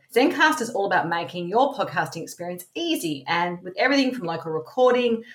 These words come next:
to automated post-productions now in their toolkit, you don't have to leave your browser to get that episode done, and done fast. I have a special offer for you, and I hopefully you can experience what I have with Zencastr.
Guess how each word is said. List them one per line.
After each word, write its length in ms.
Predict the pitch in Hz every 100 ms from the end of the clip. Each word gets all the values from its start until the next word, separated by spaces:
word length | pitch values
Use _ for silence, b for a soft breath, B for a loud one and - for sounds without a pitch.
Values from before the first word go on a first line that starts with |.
| B
to 80 | -
automated 400 | 247 294 262 -
post-productions 880 | 220 214 - 214 202 269 - 180 165
now 280 | 180 175 -
in 100 | 170
their 120 | 160
toolkit, 540 | - 302 294 175 - _ b b
you 80 | 214
don't 160 | 233 240
have 340 | - 208 202
to 120 | - 175
leave 220 | 170 170
your 120 | 165
browser 360 | 160 160 156 156
to 80 |
get 240 | 147 165 -
that 200 | 156 - 160
episode 520 | 165 139 165 151 -
done, 320 | 143 135 135 143
and 160 | 160
done 220 | 156 165 143
fast. 800 | - 143 160 143 - - - B B B B
I 80 | 320
have 100 | 403
a 60 |
special 320 | - 330 - 208
offer 240 | 214 226
for 280 | 233 175 160
you, 400 | 151 156 269 302
and 360 | 175 175 180 180 175
I 160 | 180
hopefully 720 | 180 240 240 - 233 226 202 196
you 220 | 240 240
can 160 | 240
experience 680 | - - - 185 165 160 131
what 120 | -
I 140 | 156 165
have 260 | 165 147
with 140 | 156 135
Zencastr. 760 | 147 151 147 131 131 147 143